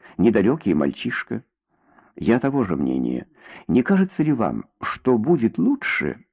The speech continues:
если шотландская королева выйдет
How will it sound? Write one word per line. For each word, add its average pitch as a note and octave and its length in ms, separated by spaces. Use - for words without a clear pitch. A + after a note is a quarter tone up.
если B2 340
шотландская F2+ 760
королева D#2 600
выйдет E3+ 600